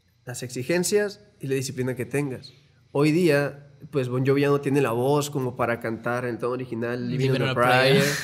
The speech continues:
Speaker 1: Prayer,
Speaker 2: <laughs> Sí.
Speaker 1: o para cantar It's My Life, eh, o alguna balada como Always. Eh, tienen que bajarlas mucho de tono, que está bien,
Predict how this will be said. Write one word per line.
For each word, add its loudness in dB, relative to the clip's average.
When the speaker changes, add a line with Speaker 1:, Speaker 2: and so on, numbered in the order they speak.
Speaker 1:
Prayer, 6
Speaker 2:
<laughs> -
Sí. 2
Speaker 1:
o -2
para -2
cantar -4
It's -8
My 0
Life, 2
eh, -8
o 2
alguna 2
balada 0
como -6
Always. 0
Eh, -2
tienen -4
que 0
bajarlas -2
mucho -4
de 2
tono, -2
que 4
está 0
bien, -8